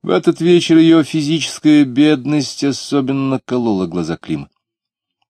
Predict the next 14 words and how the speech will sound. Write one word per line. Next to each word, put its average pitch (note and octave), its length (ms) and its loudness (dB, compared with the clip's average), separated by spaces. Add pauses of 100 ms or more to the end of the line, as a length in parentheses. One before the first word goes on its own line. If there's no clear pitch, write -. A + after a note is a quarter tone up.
(300)
Тяжелое A2+ 580 2
шерстяное G#2+ 600 -2
платье F#2+ 760 0
неуловимого G2 800 0
цвета G#2+ 680 -6
состарило E2 720 -4
ее, D2+ 220 -8 (540)
отягчило G#2+ 600 -4
движение, F#2 640 -2 (320)
они E2+ 240 -2
стали D2+ 400 -4
медленнее, G2+ 840 -6 (280)
казались D#2+ 440 -8
вынужденными. C#2 840 -10